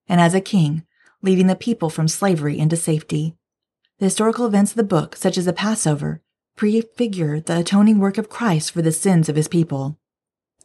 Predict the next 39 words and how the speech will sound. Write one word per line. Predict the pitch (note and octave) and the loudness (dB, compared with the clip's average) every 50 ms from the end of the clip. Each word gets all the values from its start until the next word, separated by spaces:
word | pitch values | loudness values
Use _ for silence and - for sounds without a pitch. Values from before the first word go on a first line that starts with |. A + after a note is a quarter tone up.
| _ _ _ | _ _ _
Christ | - - F#3+ F3 F3 E3+ - | -4 0 2 2 2 0 -2
is | E3 D#3+ | -4 -4
the | E3 | -4
perfect | - - G3+ F#3+ - - - | -4 -2 -2 -2 -2 -4 -4
sacrifice, | - D#3 D3 D3 - - D3+ - D3 C#3+ D3 D3 D3+ - - _ _ _ _ _ _ - | -2 -2 -2 -2 -4 -6 -8 -6 -6 -6 -6 -6 -8 -10 -12 _ _ _ _ _ _ -10
the | - F#3 | -8 -6
fulfillment | E3+ E3 E3 F#3+ F#3+ F#3+ G3 | -4 -2 0 2 4 4 4
of | F#3+ | 4
the | F#3+ G3+ | 2 0
Old | G3+ G#3 G#3 | -2 -2 -4
Testament | - G#3+ G#3 - A#3 A#3 - | -6 -6 -4 -2 -2 0 0
law, | - G3+ E3+ D#3+ D3 D3 D#3 - _ _ _ _ _ _ - | 0 0 0 0 0 -2 -6 -10 _ _ _ _ _ _ -2
and | F#3 E3+ | 0 2
the | E3+ | 4
one | E3+ E3 E3+ | 4 4 4
who | E3+ | 2
breaks | D#3+ D#3+ F#3 F3+ F3+ - - | 2 0 0 -2 -2 -2 -4
the | F#3 | -4
shackles | - - F3 E3 E3 - F#3+ F3+ G3 | -2 0 0 -2 -2 -2 -4 -4 -2
of | G#3+ G#3 | -4 -4
sin | - - A#3 F3+ D#3 C#3+ D3 D#3+ - _ _ _ _ - | -2 0 2 2 2 0 -2 -6 -10 _ _ _ _ -4
and | - E3 | 0 2
delivers | E3+ E3 F3+ F3+ D#3+ D3 D3 C#3+ | 4 4 4 4 2 2 0 -2
his | D3+ D3 | -4 -4
people | - - D#3 D3 - D3+ D#3 | -4 -4 -4 -2 -2 -4 -4
forever. | D#3+ - G3 F#3 E3 D3+ D3 C#3+ D#3 D3+ D3+ D3+ - _ _ _ _ _ _ _ _ _ _ _ _ _ _ _ _ _ _ _ _ _ _ _ _ _ _ _ _ _ _ _ _ _ _ _ | -4 -4 -2 0 0 0 0 -2 -4 -4 -6 -6 -12 _ _ _ _ _ _ _ _ _ _ _ _ _ _ _ _ _ _ _ _ _ _ _ _ _ _ _ _ _ _ _ _ _ _ _
So | - A#3 A#3+ | -6 -4 -4
with | A#3 A#3+ - | -4 -4 -4
that | A#3+ A#3+ - - | -4 -4 -2 0
overview | A3 A#3 B3 B3 B3 A#3+ B3 B3 | -2 0 0 -2 -2 0 0 0
of | A3+ G3 | 2 2
where | G3+ G#3 G#3+ | 0 0 0
we | G#3 G#3+ A3 | 0 -2 -2
are | G#3+ | -2
heading | G3 F#3+ G3 F3 F3+ F3+ | -2 -2 0 2 2 4
in | F3+ F3+ F3 | 4 4 4
mind, | F3 F3 F3 E3 D#3 D3+ | 4 4 4 4 4 2
my | D3+ D3+ D#3 | 2 0 -4
friends, | - - D3 C#3+ C#3 C#3+ D3 D#3+ - - | -4 -6 -6 -4 -4 -4 -4 -6 -6 -10